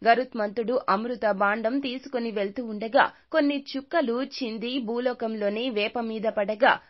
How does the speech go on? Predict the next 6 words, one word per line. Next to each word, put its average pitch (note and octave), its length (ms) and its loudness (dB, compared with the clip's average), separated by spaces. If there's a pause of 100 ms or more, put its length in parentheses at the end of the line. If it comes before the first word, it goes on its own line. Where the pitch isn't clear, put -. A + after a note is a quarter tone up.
అది G#3 360 2
శక్తివంతమైన B3+ 1040 -2
మానవులకు A3+ 760 2 (200)
మేలు A#3 260 0
చేసే G3 420 -4
వృక్షంగా F#3+ 580 -2